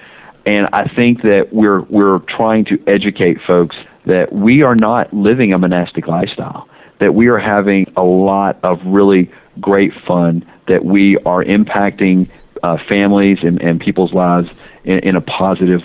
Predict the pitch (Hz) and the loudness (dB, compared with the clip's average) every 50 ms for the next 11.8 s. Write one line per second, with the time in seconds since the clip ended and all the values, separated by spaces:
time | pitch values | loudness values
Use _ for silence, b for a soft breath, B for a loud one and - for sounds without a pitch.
0 | - - 80 82 87 85 82 85 85 85 82 B B B B B B 95 98 98 | -8 -6 -2 -2 0 0 0 -2 -4 -6 -10 B B B B B B 0 2 2
1 | 113 113 - 131 107 107 110 101 - - 95 98 92 95 98 95 90 - 95 85 | 2 2 2 0 2 2 2 2 0 0 0 0 2 2 0 0 -2 -4 -4 -2
2 | 90 90 - 92 87 - - 101 95 95 87 - 95 92 90 82 - - - 95 | -2 -2 0 -2 -2 -4 -4 -4 -4 -4 -4 -4 -2 -2 -2 -2 -2 -2 0 0
3 | 92 92 87 - B B B B B B - 82 82 85 90 90 - - - - | 2 0 0 -4 B B B B B B -6 -4 -2 0 0 -2 -2 -6 -4 -2
4 | 101 101 101 101 104 104 104 101 - - 90 76 85 87 - - - - 117 - | 0 2 2 2 2 2 2 0 0 0 -2 0 0 -2 -2 -2 -2 -2 -2 -2
5 | - - 82 82 - - 87 87 98 104 107 104 - 110 104 104 104 104 B B | -4 -6 -8 -8 -6 -4 0 2 2 2 2 2 2 2 2 2 2 0 B B
6 | B B B - - - 92 85 - 104 101 101 104 101 92 101 98 92 98 98 | B B B -2 0 0 0 0 0 2 2 2 2 2 2 0 0 0 0 0
7 | 98 98 92 - - - - B B B B B 101 98 92 98 98 98 92 98 | 0 0 -2 -4 -8 -14 -20 B B B B B -2 0 0 0 0 0 2 0
8 | 92 - - 101 87 95 87 90 87 90 - - 87 92 98 92 87 85 82 76 | 0 0 -2 -2 0 0 0 0 0 -2 -4 -6 -6 -2 0 2 2 0 0 0
9 | 82 82 90 92 95 98 90 - - - 98 92 85 80 78 76 - b b b | 0 0 2 2 2 2 0 -2 -2 -2 0 0 2 0 -2 -4 -8 b b b
10 | b b b - 87 87 85 82 82 90 85 85 - - 90 85 80 85 82 - | b b b -6 -4 -2 -2 -2 0 0 0 0 0 0 -2 -2 -2 -2 -4 -4
11 | - 85 85 85 82 78 76 - 82 78 85 80 - 90 85 80 | -4 -2 -2 0 0 -2 -4 -6 -6 -4 -4 -4 -2 -2 -2 -2